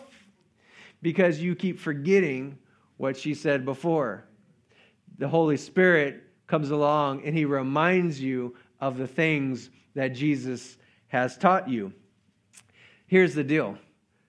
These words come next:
Jesus sends the Holy Spirit and he says he, he's the comforter, he's the counselor. In fact, it's, it, it's,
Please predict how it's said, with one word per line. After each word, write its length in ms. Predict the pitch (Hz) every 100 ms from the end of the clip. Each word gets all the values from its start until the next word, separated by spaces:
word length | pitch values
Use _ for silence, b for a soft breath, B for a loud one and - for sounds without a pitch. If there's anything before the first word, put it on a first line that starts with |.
| _
Jesus 360 | - 170 175 160
sends 340 | 185 156 143
the 240 | 139 147 143
Holy 300 | 160 160 139
Spirit 600 | - - 170 147 135 b b -
and 80 |
he 40 | 135
says 400 | 165 143 131 - _
he, 320 | 135 165 165 160
he's 400 | 160 151 127 -
the 60 |
comforter, 640 | - 170 170 170 170 165 B B
he's 260 | - 165 117
the 80 | 110
counselor. 680 | - 139 147 - 110 92 - _ _ _ b b b b
In 40 | -
fact, 260 | 190 160
it's, 300 | 156 160 151
it, 400 | 151 160 147 131 -
it's, 400 | 135 127 -